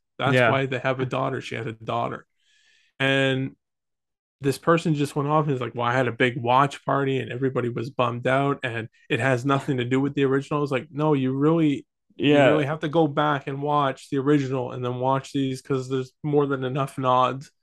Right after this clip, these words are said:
Speaker 2: Exactly.
Speaker 1: Even the flashback stuff, as corny as it might be to bring up again and again,
Speaker 2: Yeah.
Speaker 1: it's very much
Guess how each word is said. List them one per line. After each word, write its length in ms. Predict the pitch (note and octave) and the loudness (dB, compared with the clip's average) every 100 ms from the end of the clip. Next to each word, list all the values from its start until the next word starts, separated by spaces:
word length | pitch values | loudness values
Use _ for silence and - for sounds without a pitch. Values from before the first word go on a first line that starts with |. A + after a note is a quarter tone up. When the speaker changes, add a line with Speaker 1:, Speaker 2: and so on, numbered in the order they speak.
| - | -6
Speaker 2:
Exactly. 760 | C3+ C3+ B2+ A2+ B2+ C3 C3 C3 | -2 2 4 4 2 2 2 2
Speaker 1:
Even 200 | D#3+ E3+ | 2 2
the 80 | D3+ | 2
flashback 720 | - D3+ E3 E3+ - D3+ C3 | 2 4 4 4 0 0 -2
stuff, 320 | - C3 A#2 | -2 -2 0
as 160 | C#3 C3 | -2 -4
corny 460 | - D#3 D3+ D#3 D#3 | -4 -2 0 0 2
as 100 | C#3 | 2
it 120 | C3+ | 0
might 300 | C3 C#3+ C3 | 0 -4 -4
be 260 | C3 B2 E3 | -4 -2 -2
to 80 | D#3 | 0
bring 240 | C#3 C3+ | 0 0
up 160 | C3 C#3+ | 0 0
again 280 | C3+ C3+ C#3+ | 0 0 -2
and 120 | C#3 | -4
again, 400 | B2 B2+ D3 F#3 _ _ - | -2 -2 -2 -6 _ _ -4
Speaker 2:
Yeah. 200 | A#2 G2 | 0 2
Speaker 1:
it's 80 | D3 | 2
very 560 | C3+ B2+ C3+ D3+ D#3+ C3 | -2 -2 0 2 2 0
much 680 | C3 D3+ C3 - - - | -2 -2 -4 -10 -16 -18